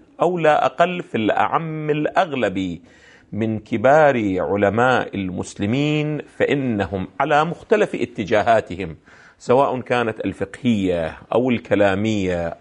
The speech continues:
أو السياسية، فإنهم اهتموا بهذه القضية اهتماماً خاصاً،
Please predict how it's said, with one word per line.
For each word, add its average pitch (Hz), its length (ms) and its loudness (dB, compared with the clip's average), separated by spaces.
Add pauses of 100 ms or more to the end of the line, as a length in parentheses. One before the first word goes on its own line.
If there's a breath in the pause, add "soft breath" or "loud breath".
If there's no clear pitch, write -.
أو 151 160 2
السياسية، 139 1000 2 (540 loud breath)
فإنهم 117 840 0 (100)
اهتموا 123 880 0
بهذه 110 800 2
القضية 117 760 -2 (100)
اهتماماً 131 920 0
خاصاً، 123 960 0